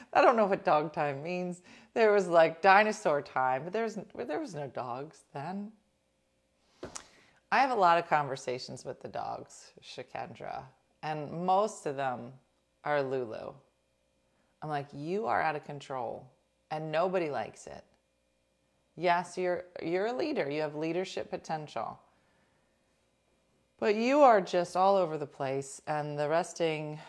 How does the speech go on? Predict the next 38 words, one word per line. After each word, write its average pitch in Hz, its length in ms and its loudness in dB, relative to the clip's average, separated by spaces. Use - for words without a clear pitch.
face, 139 560 -6
boxer 147 480 -4
face, 117 360 -6
isn't 170 260 -8
helping. 127 520 -6
Nobody 135 300 -6
knows 175 240 -8
how 175 80 -4
to 170 80 -8
read 147 280 -10
you." 139 140 -4
I 190 100 2
mean, 202 340 -4
I 196 100 0
spend 214 320 -6
too - 100 -12
much 170 200 -12
time 131 200 -12
with 131 120 -18
dogs. - 400 -20
Let 180 120 -10
me 170 100 -10
just 147 180 -14
say - 180 -20
that. - 140 -20
Let 165 120 -14
me 160 80 -12
just, 143 400 -20
and 202 120 0
I 269 160 0
believe, 214 640 0
does 233 140 -6
anybody 381 400 0
else 262 220 2
talk 196 340 0
to 185 100 -2
their 175 160 0
dogs 147 600 0